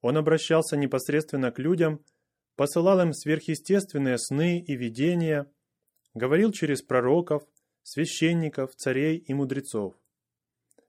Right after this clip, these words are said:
Но никакие из этих откровений не идут в сравнение с полнотой и славой откровения во Христе,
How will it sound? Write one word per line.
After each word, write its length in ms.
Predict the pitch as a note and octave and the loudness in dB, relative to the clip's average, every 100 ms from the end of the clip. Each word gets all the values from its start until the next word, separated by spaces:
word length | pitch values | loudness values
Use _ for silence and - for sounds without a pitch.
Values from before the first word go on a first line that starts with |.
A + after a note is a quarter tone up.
| _ | _
Но 140 | B2 E3 | -2 0
никакие 640 | F3 E3+ F3 A#3 B3+ A3 | 2 0 -2 0 0 0
из 200 | F#3 D#3+ | -2 0
этих 280 | F3+ E3+ - | 0 0 -2
откровений 800 | C#3 - B2 D3+ G3+ D3 G#2 - _ _ _ _ | -2 0 0 2 2 2 -2 -8 _ _ _ _
не 220 | C3+ D3 | -4 -2
идут 300 | C#3 G3 A#3+ | 0 0 -2
в 100 | - | -2
сравнение 560 | E3 D#3 D#3+ F#3+ E3 B2 | 0 0 2 2 2 0
с 100 | - | -2
полнотой 680 | - D3+ C#3+ B2+ - G#3 F3 | 0 0 2 -2 0 2 2
и 140 | E3+ | 0
славой 560 | B2+ - C3+ G3+ F3 D3 | -10 -6 0 2 2 0
откровения 840 | C#3+ - C3 B2 D3 F#3 E3+ D#3 | -2 -6 -2 -2 0 0 0 -2
во 160 | C3 C#3 | -2 -4
Христе, 640 | - D3 - D3+ A#2 | -6 -8 -6 -2 -2